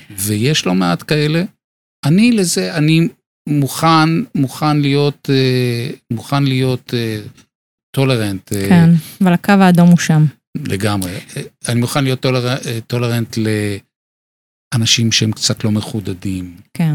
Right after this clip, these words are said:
Speaker 1: או הם לא הכי חכמים בעולם. אבל אם יש מולי בן אדם מרושע,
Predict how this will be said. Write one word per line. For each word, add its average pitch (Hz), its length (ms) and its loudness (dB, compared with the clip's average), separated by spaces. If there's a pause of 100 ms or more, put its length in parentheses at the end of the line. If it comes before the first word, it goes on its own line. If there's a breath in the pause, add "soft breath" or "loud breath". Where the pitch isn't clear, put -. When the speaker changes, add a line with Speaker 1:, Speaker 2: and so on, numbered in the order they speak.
Speaker 1:
או 110 240 -2
הם 107 360 -4
לא 110 360 -4
הכי 113 1200 -4 (440)
חכמים 107 600 -2
בעולם. 95 480 -8 (540)
אבל 104 180 -8
אם 127 180 0
יש 127 260 -2
מולי 113 260 0
בן 104 200 -4
אדם 110 320 -4
מרושע, 101 580 -4